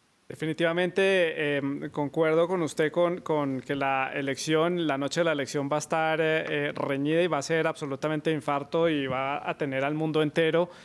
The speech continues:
al borde, eh, de un ataque de nervios con cada voto que den a conocer de cada uno de los estados. María Teresa, para el cierre del programa, la conclusión, ¿cómo ve usted entonces el panorama, pensando un poco más a futuro también, si Trump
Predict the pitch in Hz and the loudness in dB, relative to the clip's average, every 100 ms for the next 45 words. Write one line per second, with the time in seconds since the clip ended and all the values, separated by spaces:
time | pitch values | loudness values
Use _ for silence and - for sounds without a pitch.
0 | - - - 131 135 127 151 151 165 175 | -20 -20 -10 -4 -4 0 0 2 4 4
1 | 175 180 170 139 143 156 190 190 196 185 | 4 2 -2 0 2 2 2 0 0 -2
2 | 226 196 156 165 165 165 208 208 - - | 0 0 2 0 0 0 -2 -2 -8 -14
3 | - 185 160 170 - 190 202 190 202 202 | -6 -2 0 -2 -2 -2 -2 -2 -2 -2
4 | 208 180 156 165 196 175 147 151 180 - | -2 0 0 0 -2 -4 -4 -2 -2 -4
5 | 160 156 156 160 180 180 196 170 151 139 | -6 -2 0 2 0 0 -2 -2 -2 -4
6 | 139 160 143 135 175 170 165 185 185 160 | -4 -2 -2 -2 0 0 2 2 2 0
7 | - 160 156 156 - 165 156 185 185 196 | -2 -2 0 0 0 -2 -2 0 2 2
8 | 208 185 160 156 156 143 147 139 160 - | 0 0 -2 0 0 0 -2 -4 -6 -6
9 | 151 - 175 135 - - - - _ - | -4 0 0 0 -6 -20 -20 -20 _ -2
10 | 196 220 226 202 208 185 202 175 190 180 | 2 2 2 0 0 2 2 2 0 0
11 | 165 151 143 147 151 180 - - 151 151 | 0 0 2 2 2 -2 -4 -6 -4 -2
12 | 151 170 175 175 175 170 160 - - 165 | -2 -2 -2 0 2 2 0 -4 -4 -4
13 | 156 147 151 170 175 151 147 156 175 - | -4 -4 0 2 2 0 0 0 -2 -10
14 | - - - 156 160 165 185 | -20 -10 -6 -4 0 0 0